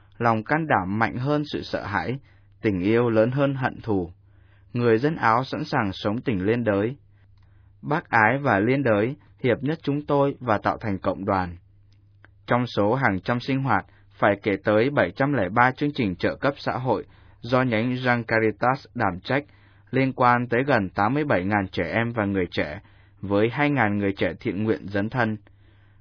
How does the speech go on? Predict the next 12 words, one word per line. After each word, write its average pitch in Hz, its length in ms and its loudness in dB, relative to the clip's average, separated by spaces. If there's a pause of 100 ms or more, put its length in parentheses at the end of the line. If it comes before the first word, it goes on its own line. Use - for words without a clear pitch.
(120)
Cũng 120 240 -2
có 117 380 4
bảy 107 140 2
mươi 110 140 0
ba 139 300 2
phẩy 87 180 -2
năm 120 300 -2
triệu 110 400 -2
euro 113 460 2 (300)
dành 113 280 0
cho 143 120 0
việc 139 180 0